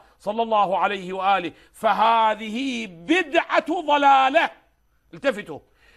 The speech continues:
"وبدعة لم تخالف شيئاً من ذلك". هنا افتح لي قوس أيها المشاهد الكريم. إذن إذا كان هناك بدعة لم تخالف،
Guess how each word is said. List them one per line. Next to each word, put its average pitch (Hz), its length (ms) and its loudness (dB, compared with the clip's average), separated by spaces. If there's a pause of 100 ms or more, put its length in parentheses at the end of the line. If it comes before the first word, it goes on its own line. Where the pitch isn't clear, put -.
(200)
"وبدعة 226 800 -4
لم 285 280 -2
تخالف 202 720 -2
شيئاً 165 400 -10
من 127 260 -18
ذلك". 107 320 -14 (840)
هنا 269 320 -6
افتح - 340 -12
لي 190 80 -10
قوس 180 320 -4
أيها 147 300 -8
المشاهد 135 500 -10
الكريم. 120 440 -14 (760)
إذن 147 320 -12
إذا 135 280 -8
كان 131 500 -12
هناك 127 680 -12
بدعة 123 560 -10
لم 135 220 -10
تخالف، 143 580 -6